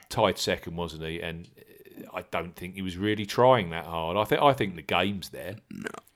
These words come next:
Speaker 2: No, no, I think you're right. And it, the cheeky little quote today saying, "I'm happy with what I saw last week." I mean, it's almost like a,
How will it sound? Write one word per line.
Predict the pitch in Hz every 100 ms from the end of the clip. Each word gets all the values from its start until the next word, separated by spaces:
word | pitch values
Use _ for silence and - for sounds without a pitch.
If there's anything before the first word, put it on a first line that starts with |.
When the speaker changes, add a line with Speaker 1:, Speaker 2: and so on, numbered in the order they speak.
| - -
Speaker 2:
No, | 107 101
no, | 95
I | 95 113
think | 113
you're | 101
right. | 95 95 98
And | 120
it, | 95 92
the | 120
cheeky | - 139 131
little | 117 110
quote | - 110 107
today | 107 101
saying, | 101 104 101 98
"I'm | 95
happy | 101 101 101
with | 98
what | 98 98
I | 95
saw | - 95 95
last | 95 95 -
week." | 98 95 107
I |
mean, | 113
it's | 101 131
almost | 131 139 -
like | 120
a, | 104 101 90 87